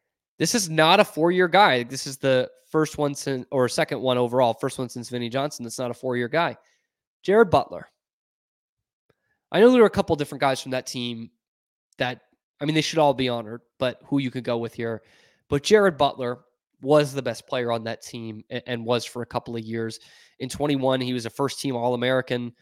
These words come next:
obviously most outstanding player of the Final Four, and should have been Big twelve Player of the Year that year. He was robbed.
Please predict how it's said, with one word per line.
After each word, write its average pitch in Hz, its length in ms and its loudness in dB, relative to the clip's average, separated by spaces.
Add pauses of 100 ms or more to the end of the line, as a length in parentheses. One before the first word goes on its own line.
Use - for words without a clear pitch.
(260)
obviously 120 320 -4
most 123 260 -2
outstanding 123 440 -2
player 123 240 0
of 117 80 -2
the 117 40 -6
Final 117 300 -2
Four, 151 480 2 (180)
and 120 140 -8
should 139 160 -4
have 123 80 -2
been 117 140 -4
Big 123 160 -6
twelve 123 240 -4
Player 120 160 -2
of 113 80 -6
the 107 60 -12
Year 123 220 -2
that 139 200 0
year. 131 300 -4
He 127 60 -16
was 117 220 -16
robbed. 120 400 -4